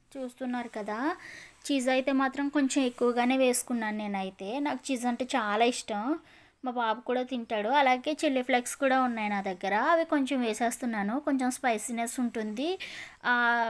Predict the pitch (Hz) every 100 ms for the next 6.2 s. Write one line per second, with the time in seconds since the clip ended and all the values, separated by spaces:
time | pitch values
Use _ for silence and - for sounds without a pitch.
0 | 233 269 240 247 262 254 240 247 240 233
1 | 240 262 254 247 254 226 240 240 240 226
2 | 226 220 247 262 277 285 294 254 254 -
3 | 254 - 226 208 202 202 196 226 214 208
4 | 202 202 202 190 202 262 294 262 226 247
5 | 226 226 233 214 233 202 202 196 185 175
6 | 185 269